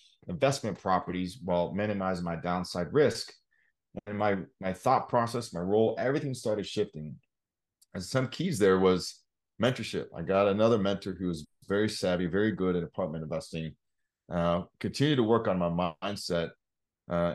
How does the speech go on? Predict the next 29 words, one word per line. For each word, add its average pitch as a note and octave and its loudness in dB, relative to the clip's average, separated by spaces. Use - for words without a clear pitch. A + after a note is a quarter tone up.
and, F#2+ -6
and G2 0
grow A#2 6
internally G#2 0
and, E2 -2
uh, - -12
personally G2 2
so - -6
that F#2+ 0
I G2+ -6
can F2 -2
have B2+ 2
the F2+ 0
belief A#2+ 2
in G#2 2
myself F2 -4
that E2 -2
I G2 -2
can F2+ -6
be A2+ 4
buying A#2+ 2
these G#2 0
multi-million G#2+ 0
dollar F#2 0
assets, E2+ -6
right? G2 2
Um, G#2 2
and A2+ 0
partnerships - -4